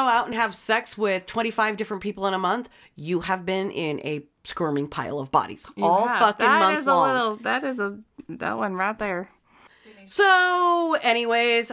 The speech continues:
Speaker 1: I, I basically, like, after all of this, I'm like, "Are you done?"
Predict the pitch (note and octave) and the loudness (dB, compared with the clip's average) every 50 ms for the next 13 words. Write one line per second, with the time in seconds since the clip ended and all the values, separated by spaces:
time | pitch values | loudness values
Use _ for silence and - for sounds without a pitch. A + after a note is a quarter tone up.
0 | - - G#3+ A#3 A#3+ B3 A#3+ A#3+ A#3+ A#3 - - A3+ A#3 C4+ D4+ D4 - C#4 - | -4 -2 0 2 2 2 0 0 -2 -4 -2 -2 -2 0 0 -2 -4 -6 -6 -6
1 | A#3 G#3+ G3 F3+ F3 E3+ - - G3 G#3 G#3+ A3 - - - - F3 F3 F3 D#3+ | -4 -4 -2 -2 -4 -4 -4 -4 -2 -2 0 -2 -2 -4 -2 -2 0 0 -2 -2
2 | E3 D#3+ D3+ - F#3 F#3 G3+ G3+ G3 G3 G3 F#3+ - - A#3 A3+ A3 G#3+ F#3+ G3+ | -2 -2 -2 -2 -2 -2 0 2 0 0 0 -2 0 0 0 0 0 -2 -2 -2
3 | F3+ E3 F3+ A3+ | 0 0 -2 -4